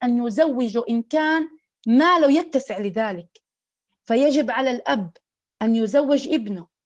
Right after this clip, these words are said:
إذا احتاج الابن للزواج ولم يكن عنده ما يتزوج به. يقول الشيخ ابن عثيمين: "لكن سمعت أن بعض الآباء الذين نسوا حالهم حال الشباب، إذا طلب ابنه منه الزواج قال له: 'تزوج من عرق جبينك'".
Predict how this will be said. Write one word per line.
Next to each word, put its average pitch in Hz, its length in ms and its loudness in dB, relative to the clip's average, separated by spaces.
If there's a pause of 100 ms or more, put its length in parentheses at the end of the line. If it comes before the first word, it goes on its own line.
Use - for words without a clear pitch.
(160)
إذا 254 140 2
احتاج 302 420 0
الابن 277 380 0
للزواج 208 680 -4 (640)
ولم 285 340 4
يكن 311 320 2
عنده 285 320 2
ما 277 180 2
يتزوج 247 540 0
به. 202 280 -10 (540)
يقول 233 300 0
الشيخ 311 300 -4
ابن 247 180 0
عثيمين: 220 580 -4 (440)
"لكن 285 320 2
سمعت 294 580 0
أن 233 140 -2
بعض 285 280 0
الآباء 208 580 -4 (560)
الذين 262 560 2
نسوا 330 240 -2
حالهم 277 480 0
حال 262 260 -2
الشباب، 214 580 -4 (540)
إذا 240 160 2
طلب 339 340 2
ابنه 285 280 0
منه 311 200 2
الزواج 277 400 0
قال 285 240 0
له: 285 180 0
'تزوج 285 520 0
من 247 120 -2
عرق 277 280 0
جبينك'". 208 600 -6